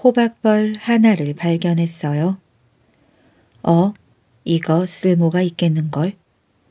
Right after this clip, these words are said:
여우는 호박벌을 잡아서 가방에 넣었습니다. 그리고 한참을 걸어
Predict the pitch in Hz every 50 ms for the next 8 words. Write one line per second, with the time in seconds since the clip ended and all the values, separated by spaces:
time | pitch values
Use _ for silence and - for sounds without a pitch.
0 | _ _ _ _ _ _ _ _ _ _ - 202 196 202 202 202 202 202 202 196
1 | 202 202 196 196 202 208 214 208 240 233 233 226 220 220 - - 202 202 196 202
2 | 196 196 196 196 196 196 - - - 185 175 170 185 180 175 170 170 156 190 220
3 | - _ _ _ _ _ _ _ _ _ _ _ _ _ - - - 185 180 180
4 | 220 220 214 214 214 214 214 214 214 214 208 196 175 160 170 185 190 - - 196
5 | 185 180 170 170 156 147 151 160 170 170 _ _ _ _ _ _ _ _ _ _
6 | _ _ _ _ _ _ _ _ _ _ _ - - 226 208 214 214 208 208 214
7 | 208 202 202 208 208 208 208 208 208 - - 247 240 240 226 - 233 233 220 226
8 | 226 220 220 220 - 190 185 - 190 185 185 185 185 190